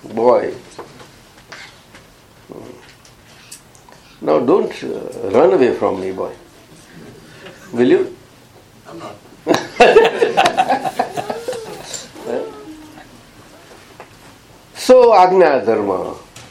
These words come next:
by relative two viewpoints, why Agnya has to be given is this way, that by relative viewpoint I am kiret. Why I should give? Because you have acquired your own vision.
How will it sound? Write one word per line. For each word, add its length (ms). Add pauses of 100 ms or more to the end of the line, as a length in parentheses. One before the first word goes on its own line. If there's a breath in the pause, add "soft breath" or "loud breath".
(140)
by 180
relative 680 (120)
two 240
viewpoints, 580 (160 loud breath)
why 640 (300)
Agnya 440
has 220
to 140
be 80
given 580 (140)
is 240
this 240
way, 140
that 260
by 180
relative 440
viewpoint 320
I 40
am 120
kiret. 440 (1600)
Why 300
I 40
should 260
give? 360 (200)
Because 600 (140)
you 80
have 280
acquired 380
your 240
own 300 (220)
vision. 500